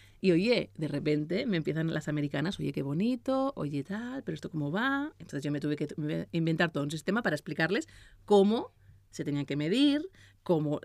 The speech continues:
cuánto tardaba en hacerlo, o sea, todo el proceso. Y a raíz de ahí, que era un proceso larguísimo, en ese momento quizá eran como dos meses desde que empezábamos a hablar. Digo larguísimo porque ahora el pedido, o sea, nos entra hoy el pedido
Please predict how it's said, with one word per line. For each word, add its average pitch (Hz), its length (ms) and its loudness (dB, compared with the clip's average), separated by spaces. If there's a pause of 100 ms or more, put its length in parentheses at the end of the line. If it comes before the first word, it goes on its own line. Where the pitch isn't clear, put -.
(140)
cuánto 160 260 -2
tardaba 156 340 -2
en 160 80 0
hacerlo, 240 480 0
o - 20 -4
sea, 147 180 -2
todo 160 440 2
el 185 100 2
proceso. 214 500 -2 (840)
Y 160 680 2
a 135 40 -4
raíz 139 220 -2
de 151 100 0
ahí, 165 140 2
que 139 180 0
era 143 140 -2
un 151 60 -6
proceso 147 400 -6
larguísimo, 165 840 0
en 185 60 -2
ese 151 140 -4
momento 160 300 -4
quizá - 280 -12
eran 131 220 -6
como 143 240 -4
dos 139 320 0
meses 151 340 0
desde 147 240 0
que 143 60 -4
empezábamos 151 480 -6
a - 20 0
hablar. 214 320 2 (480)
Digo 202 160 6
larguísimo 208 420 6
porque 165 200 2
ahora 156 260 4 (920)
el 156 180 4
pedido, 180 560 4
o 214 40 -6
sea, - 200 2
nos 170 260 2
entra 170 200 4
hoy 175 100 6
el 165 80 2
pedido 170 420 4